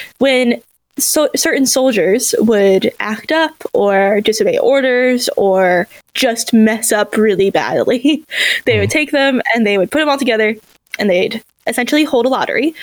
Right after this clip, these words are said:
Speaker 1: where one out of every ten was selected randomly to be brutally murdered by the rest of the group.
Speaker 2: Wonderful. And this was called
Speaker 1: Yeah.
Speaker 2: decimation. And so the next time you hear somebody
Speaker 1: Decimation.
Speaker 2: say, like,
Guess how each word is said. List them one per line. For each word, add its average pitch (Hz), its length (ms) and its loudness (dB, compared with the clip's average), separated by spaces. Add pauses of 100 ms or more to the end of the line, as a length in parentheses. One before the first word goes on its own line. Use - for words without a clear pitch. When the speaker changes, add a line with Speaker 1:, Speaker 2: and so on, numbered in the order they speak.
(220)
Speaker 1:
where 196 520 0 (120)
one 220 260 2
out 233 120 0
of 240 60 -2
every 220 300 0
ten 240 440 0
was 233 180 0
selected 208 400 -2
randomly 196 440 0
to - 120 -8
be 214 180 2
brutally 294 380 0
murdered 233 420 0
by 214 240 -2
the 214 120 0
rest 214 240 -2
of 185 80 -4
the 185 80 0
group. - 260 -4 (460)
Speaker 2:
Wonderful. 254 640 0 (240)
And 147 80 2
this 180 120 -2
was 233 120 -2
called - 140 -2
Speaker 1:
Yeah. 240 220 -4
Speaker 2:
decimation. 117 800 0 (140)
And 127 180 -2
so 127 140 -2
the 117 80 -2
next 156 160 -2
time 214 160 0
you 139 80 2
hear 147 180 0
somebody 135 240 -2
Speaker 1:
Decimation. 123 200 -2
Speaker 2:
say, 123 40 2
like, 104 220 -2